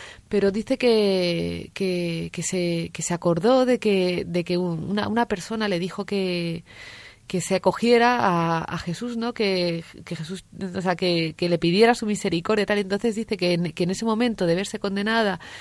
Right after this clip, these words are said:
eh, pues eso, en, en el más allá y tal y cual, que in-, que invocó, que invocó a Jesús y le pidió que,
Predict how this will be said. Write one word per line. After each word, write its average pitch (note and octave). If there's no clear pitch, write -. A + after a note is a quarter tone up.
eh, E3+
pues -
eso, E3+
en, D#3
en F3
el E3
más G3+
allá G#3+
y A3
tal G3+
y G3
cual, G#3
que F#3
in-, E3+
que F3+
invocó, F#3
que F#3
invocó F3
a G3
Jesús F3+
y F3+
le E3+
pidió F3
que, F3